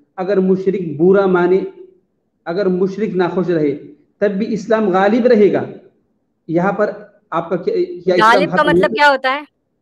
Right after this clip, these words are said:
Speaker 1: गालिब रहेगा
Speaker 2: गालिब का मतलब
Speaker 1: तो
Speaker 2: क्या होता है?
Speaker 1: गालिब का मतलब ये, जैसे अब मुल्हिद है, ये
Speaker 2: जीतना।
Speaker 1: इस्लामी
Speaker 2: ओ,
Speaker 1: गालिब रहेगा।
Speaker 2: गालिब यानी जीतना।
Speaker 1: भाई, इसका मतलब है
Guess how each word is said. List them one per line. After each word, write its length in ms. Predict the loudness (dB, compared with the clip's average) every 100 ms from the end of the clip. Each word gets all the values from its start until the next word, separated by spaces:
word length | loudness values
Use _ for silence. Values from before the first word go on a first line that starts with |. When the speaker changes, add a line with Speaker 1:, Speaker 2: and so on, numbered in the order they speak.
| _ _ _
Speaker 1:
गालिब 400 | -4 0 2 2
रहेगा 260 | 2 2 2
Speaker 2:
गालिब 200 | 0 0
का 60 | -2
मतलब 280 | 0 0
Speaker 1:
तो 60 | 0
Speaker 2:
क्या 120 | -4
होता 180 | -8 -12
है? 80 | -20 _ _ _ _ _ _ _ _ _ _ _ -14
Speaker 1:
गालिब 340 | -6 -4 -2
का 60 | -2
मतलब 280 | 0 0 0
ये, 160 | 0 -4 -14 -16
जैसे 340 | -2 -2 0
अब 260 | -4 -4 -8 -8 0
मुल्हिद 380 | 2 4 4
है, 120 | 4 4
ये 80 |
Speaker 2:
जीतना। 340 | 4 4 4 0 -8 -20 -20 _ -8 -8 _
Speaker 1:
इस्लामी 520 | -6 -2 0 2 2 4
Speaker 2:
ओ, 40 |
Speaker 1:
गालिब 260 | 4 4 4
रहेगा। 280 | 2 0
Speaker 2:
गालिब 380 | 0 0 0 -2
यानी 300 | 0 0 0 -8
जीतना। 440 | -14 -10 -4 -4 -6 _ _ _ -20 -20 _ _ -20 -20 -20 -20 -20 _ -20 -14
Speaker 1:
भाई, 160 | -2 0
इसका 420 | 0 -4 -6 -4
मतलब 320 | -4 -4 -2
है 60 | -2